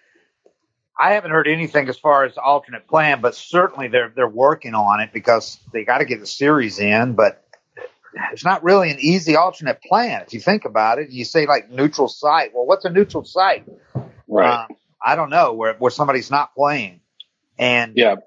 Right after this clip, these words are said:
Speaker 1: and,
Speaker 2: My
Speaker 1: and the
Speaker 2: neighbor's a
Speaker 1: Braves
Speaker 2: Mets
Speaker 1: would
Speaker 2: fan.
Speaker 1: fight. The Braves would fight having to play those games in New York, you know, in front of
Speaker 2: Right.
Speaker 1: a New York, in the New York crowd.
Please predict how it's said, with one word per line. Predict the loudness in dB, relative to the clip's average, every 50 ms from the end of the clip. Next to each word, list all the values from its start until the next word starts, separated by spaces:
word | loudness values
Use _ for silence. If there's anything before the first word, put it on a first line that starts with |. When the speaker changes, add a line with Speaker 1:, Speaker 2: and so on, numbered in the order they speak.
| _ _ _ -18 -16 -16 -18 -10 _ -4
Speaker 1:
and, | -4
Speaker 2:
My | -2 -2
Speaker 1:
and | 0
the | 0 2 2
Speaker 2:
neighbor's | 2 0 0 0 0
a | 2
Speaker 1:
Braves | 2 2 2
Speaker 2:
Mets | 2 0 -2 -4
Speaker 1:
would | -4 -4
Speaker 2:
fan. | -4 -2 0
Speaker 1:
fight. | 0 2 2 0 -2 -8 _ -12
The | -6
Braves | 0 0 0 0 0 -2 -4
would | -6 -6 -4
fight | -2 0 2 2 2 0 -2
having | -2 -2 -2 -4
to | -6 -2
play | 2 2 2 2
those | 2 -2 -2
games | -2 -4 -4 -4 -6 -12
in | -16 -14
New | -14 -10
York, | -6 -2 0 0 0 0 -2 _ _ _ _ _ _ _ _
you | -8 -4 -2
know, | -2
in | -2
front | -2 0 0 0 0
of | 0
Speaker 2:
Right. | -2 -4
Speaker 1:
a | -4
New | 0
York, | 2 2 2 0 -2 -8
in | -14 -14 -12
the | -8 -8
New | -6 -2
York | 0 2 2 0 0 0
crowd. | -2 -2 -2 -2 -4 -8